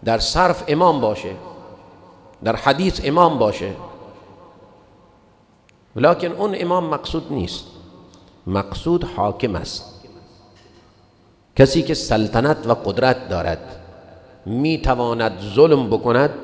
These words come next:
لکن عدالت می‌کند، امام عادل. اگر کسی ابزار انجام کاری در اختیار او نباشد،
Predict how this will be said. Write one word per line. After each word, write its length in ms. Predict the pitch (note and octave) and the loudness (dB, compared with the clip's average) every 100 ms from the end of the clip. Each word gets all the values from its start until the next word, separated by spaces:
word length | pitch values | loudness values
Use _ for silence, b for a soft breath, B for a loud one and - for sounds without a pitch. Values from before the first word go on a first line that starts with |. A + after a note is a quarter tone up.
| - | -10
لکن 360 | G#2+ A2 A#2+ C3 | -4 -4 -2 -4
عدالت 520 | G2 F2 F2 F2+ - | -4 -2 -4 -4 -8
می‌کند، 360 | E2 D#2+ E2 - - - - - - _ _ _ - | -12 -14 -14 -16 -20 -20 -20 -20 -20 _ _ _ -8
امام 380 | F#2 G#2 A2+ A2 | -2 0 0 0
عادل. 420 | E2+ E2 C#2+ G2 E2+ - - - - - - - _ _ _ _ _ _ _ _ _ _ _ b b b _ _ _ _ _ _ | -2 -2 -4 -6 -8 -18 -20 -20 -20 -20 -20 -20 _ _ _ _ _ _ _ _ _ _ _ b b b _ _ _ _ _ _
اگر 280 | C4 G3+ A3 | 0 4 2
کسی 460 | G#3 G#3 G#3+ G#3 - - | 2 0 0 -4 -6 0
ابزار 680 | C#3 C3 C3+ B2 G3 G#3 G3+ | 0 0 -4 2 4 4 2
انجام 540 | E3 D#3 D3+ G3 F#3 | 0 -2 0 0 -2
کاری 360 | - F3+ G3 F#3 | 0 2 2 2
در 260 | D3+ - | -2 -2
اختیار 400 | C#3 - C#3+ C#3 | -4 -2 0 0
او 240 | C3+ C#3 C#3 | 0 -2 -4
نباشد، 680 | C3+ C3+ C3 C3 C3+ F#3+ | -2 0 2 2 2 0